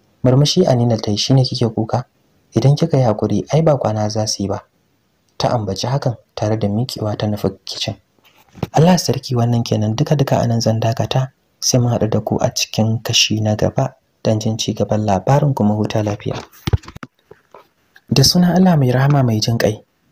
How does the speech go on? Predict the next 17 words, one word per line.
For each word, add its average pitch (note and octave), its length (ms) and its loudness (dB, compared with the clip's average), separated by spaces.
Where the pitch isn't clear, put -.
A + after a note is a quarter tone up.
Littafin E3+ 480 2
Kurkukun B2 480 -2
Kaddara A2 480 -4
kashi - 300 -4
na G#2 100 2
biyar. - 260 -4
So - 180 4
sai F#3 160 4
Malam G#3 300 6
Mai C3 100 2
Salati B2+ 420 0
ya A2+ 60 0
bashi A#2+ 260 0
shawarwari A2 640 2
a A2+ 60 -2
ƙarshe A2 380 0
ce, - 220 -6